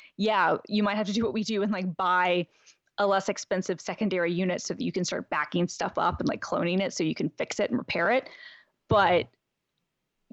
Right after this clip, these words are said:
you're gonna get a warning. It's not gonna be one of those things where it's just one day going to,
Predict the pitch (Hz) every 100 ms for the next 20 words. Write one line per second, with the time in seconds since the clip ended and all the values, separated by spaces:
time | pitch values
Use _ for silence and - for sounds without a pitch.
0 | - 220 262 311 262 196 180 170 180 156
1 | 127 180 - 202 202 196 190 180 156 170
2 | 175 170 180 175 - 180 170 165 165 165
3 | - - - -